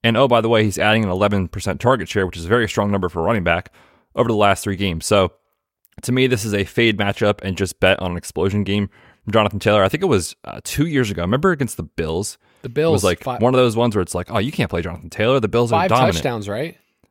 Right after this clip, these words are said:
Speaker 1: Yeah, and, and I'm not saying that's gonna happen, but I'm also saying it's not, not gonna happen, Kyle, <laughs> in this spot. So I'm fading matchup. I'm gonna play some Taylor in tournaments and just chase the ceiling, uh, and I hope you, you know, you're,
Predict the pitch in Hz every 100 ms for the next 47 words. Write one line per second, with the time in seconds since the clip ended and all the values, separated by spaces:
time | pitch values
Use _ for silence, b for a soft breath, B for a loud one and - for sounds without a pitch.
0 | _ _ _ - 143 87 101 104 98 -
1 | 107 180 185 196 170 - 143 101 87 90
2 | 90 110 - 151 143 131 - 120 120 117
3 | 127 82 80 - - - - 85 82 -
4 | 120 104 120 - - - 87 85 110 98
5 | B B B - 147 147 139 127 107 -
6 | 107 - 127 123 113 104 87 95 95 87
7 | 90 101 92 90 - 92 - - 95 -
8 | 82 - 92 85 85 b b b _ -
9 | 87 71 95 98 98 95 90 85 101 78
10 | 82 95 85